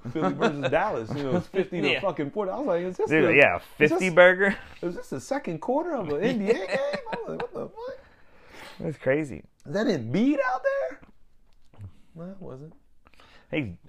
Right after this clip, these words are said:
Speaker 1: Zeke finally went over sixty yards.
Speaker 2: I don't give a shit
Speaker 1: That was the
Speaker 2: about
Speaker 1: first time in eleven games that he went over sixty yards.
Speaker 2: That dude pregame looked like,
Speaker 1: Yeah.
Speaker 2: his head looked like fucking SpongeBob's house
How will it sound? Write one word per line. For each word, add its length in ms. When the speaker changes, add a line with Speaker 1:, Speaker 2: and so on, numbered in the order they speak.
Speaker 1:
Zeke 380
finally 260
went 160
over 160
sixty 380
yards. 400
Speaker 2:
I 60
don't 120
give 100
a 20
shit 60
Speaker 1:
That 80
was 100
the 80
Speaker 2:
about 120
Speaker 1:
first 260
time 320
in 80
eleven 340
games 320
that 140
he 80
went 140
over 140
sixty 440
yards. 420
Speaker 2:
That 220
dude 200
pregame 520
looked 180
like, 160
Speaker 1:
Yeah. 260
Speaker 2:
his 140
head 340
looked 140
like 240
fucking 340
SpongeBob's 640
house 280